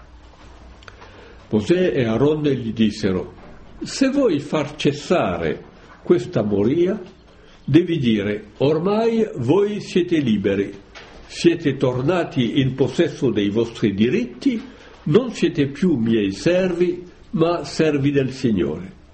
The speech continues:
Sicché il faraone cominciò a gridare:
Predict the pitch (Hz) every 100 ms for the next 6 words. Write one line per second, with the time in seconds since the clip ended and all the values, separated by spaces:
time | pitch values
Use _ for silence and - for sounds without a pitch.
0 | - - - - - - - - - -
1 | - - 135 151 147 127 127 117 113 120
2 | 127 127 120 120 113 117 - 120 113 110
3 | 110 98 92 82 82